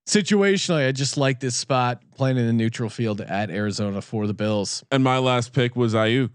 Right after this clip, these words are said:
Speaker 2: back to, to that well, fifty-five and a half receiving yards. Again, he's shown chemistry with Mullins. And I think, you know, he looked good. I mean, if, as far as the rookie wide receivers, I'm kinda, I'm kinda curious to see what he can do over the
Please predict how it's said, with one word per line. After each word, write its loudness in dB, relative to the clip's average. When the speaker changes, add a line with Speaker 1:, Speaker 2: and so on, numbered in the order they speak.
Speaker 2:
back 0
to, -2
to -4
that 2
well, 0
fifty-five -2
and -2
a -2
half -2
receiving 0
yards. -2
Again, 0
he's 0
shown 0
chemistry 0
with 0
Mullins. 2
And 0
I 0
think, -2
you 2
know, 2
he 2
looked -2
good. 4
I 0
mean, 2
if, -6
as 0
far 0
as -2
the 0
rookie 0
wide 2
receivers, 0
I'm -2
kinda, -2
I'm 0
kinda 0
curious 0
to -6
see 0
what 0
he 0
can -2
do 2
over 0
the 0